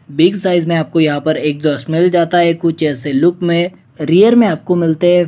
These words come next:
five step adjustable endurance नाइट्रॉक suspension, जिससे आपको जो है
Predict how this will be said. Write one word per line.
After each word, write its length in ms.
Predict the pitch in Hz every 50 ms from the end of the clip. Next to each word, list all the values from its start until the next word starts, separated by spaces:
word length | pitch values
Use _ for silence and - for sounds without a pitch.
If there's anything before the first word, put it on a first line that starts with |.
| 175 -
five 320 | 160 165 185 202 208 214
step 340 | 202 - - 180 170 165 - 120
adjustable 840 | 156 160 156 151 165 160 156 - - 170 160 156 156 156 160 165 165 -
endurance 600 | - 180 185 190 185 190 190 175 170 165 156 - -
नाइट्रॉक 400 | 151 139 139 131 135 139 131 127
suspension, 640 | - 147 131 120 - 170 170 165 160 - 175 175 170
जिससे 280 | 160 156 143 - - 156
आपको 240 | 135 127 127 - 147
जो 100 | 135 135
है 200 | 139 147 156 175